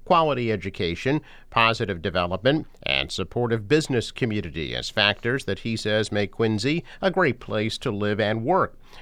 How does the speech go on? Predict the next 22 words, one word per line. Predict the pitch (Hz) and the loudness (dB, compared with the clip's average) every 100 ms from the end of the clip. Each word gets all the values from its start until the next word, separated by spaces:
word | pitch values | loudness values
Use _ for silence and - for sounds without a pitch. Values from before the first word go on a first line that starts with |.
| - | -16
It | 50 | -12
was | 65 73 69 | -6 -6 -6
the | 67 | -8
first | 67 - 113 107 - | -6 0 0 0 -6
State | - - 117 107 | -10 -2 -2 -2
of | 82 | -4
the | 95 | -4
City | - 113 110 | -2 -2 -2
address | 90 98 117 107 - | -4 0 2 2 -2
since | 104 95 - | -6 -6 -6
twenty | - 110 | -4 -4
twenty-one, | 95 - 95 85 139 165 131 139 139 - - - | -6 -6 -6 -2 -2 2 2 0 -4 -18 -20 -14
which | - - | -14 -10
was | 78 - | -10 -2
held | 92 95 | -2 4
outdoors | 113 120 139 156 90 95 110 - - | 2 2 0 0 0 -2 -6 -12 -4
in | 101 120 | 2 2
March | 107 131 156 - - - | 2 -2 -2 -6 -14 -6
due | 104 | -4
to | 101 | -4
the | 90 98 | -4 -4
pandemic. | 95 95 82 73 50 | -4 -2 -2 -4 -8